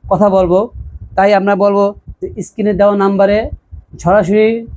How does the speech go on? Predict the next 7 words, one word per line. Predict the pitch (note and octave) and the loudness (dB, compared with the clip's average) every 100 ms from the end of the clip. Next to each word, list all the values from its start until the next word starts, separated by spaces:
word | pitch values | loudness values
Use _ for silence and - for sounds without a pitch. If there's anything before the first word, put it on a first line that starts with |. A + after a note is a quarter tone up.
| F3+ | -8
স্ক্রিনে, | - G#3 G#3+ | -6 -4 -4
স্ক্রিনে | F3+ G3+ | -2 0
দেওয়া | G3 G3 | 2 2
নাম্বারে | G3 G3+ G3+ G#3 G#3+ _ _ _ _ | 2 2 2 0 -4 _ _ _ _
যোগাযোগ | C#3+ F3+ F#3+ G3 | 0 2 2 0
করে | G3+ G3 G#3 | 0 2 2
আমাদের, | F3+ F3+ F3+ F#3 | 2 2 2 0